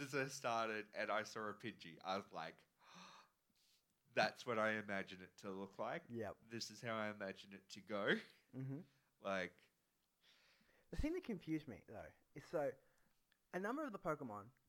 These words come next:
Speaker 2: did, did that Pokemon anime thing where they, they say their own name. But some of them just made kind of grunty noises, like animal noises.
Speaker 1: Not all Pokemon say their name.
Speaker 2: But, okay, so there's, and this isn't really a spoiler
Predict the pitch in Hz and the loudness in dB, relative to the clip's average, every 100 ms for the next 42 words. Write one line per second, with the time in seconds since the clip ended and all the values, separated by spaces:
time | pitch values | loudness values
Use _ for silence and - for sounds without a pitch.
0 | - 139 135 143 139 123 - 127 123 113 | -4 -4 -2 -2 0 0 2 0 0 -4
1 | 107 110 104 - 104 95 92 101 92 92 | -6 -8 -4 -2 -2 -6 -10 -8 -6 -8
2 | - 104 - 117 92 85 90 82 73 - | -6 -8 -4 -4 -4 -8 -8 -10 -12 -16
3 | - _ _ _ - 156 - 285 349 285 | -20 _ _ _ -14 -6 -2 0 0 0
4 | 202 202 170 156 - 147 127 120 _ _ | 0 -2 2 0 2 0 0 -4 _ _
5 | _ _ - - - 123 131 156 160 185 | _ _ -18 -16 -2 -2 0 -2 0 -2
6 | 254 294 - _ - 135 95 127 147 165 | -4 -8 -14 _ -4 -2 0 0 0 0
7 | 170 196 320 151 139 170 170 190 190 165 | 0 -2 -4 -4 2 2 2 -2 2 0
8 | 151 156 143 135 - _ _ - 139 131 | 0 -2 -4 -4 -10 _ _ 2 6 6
9 | 131 127 160 120 - _ - - 196 - | 4 2 0 -2 -8 _ -10 -2 -2 0
10 | 208 202 175 - 202 196 - - - 185 | 2 4 4 4 0 2 -2 -4 -8 -2
11 | 185 180 185 180 160 147 143 - 127 113 | -2 -2 -4 0 2 4 2 0 -2 0
12 | 120 | -2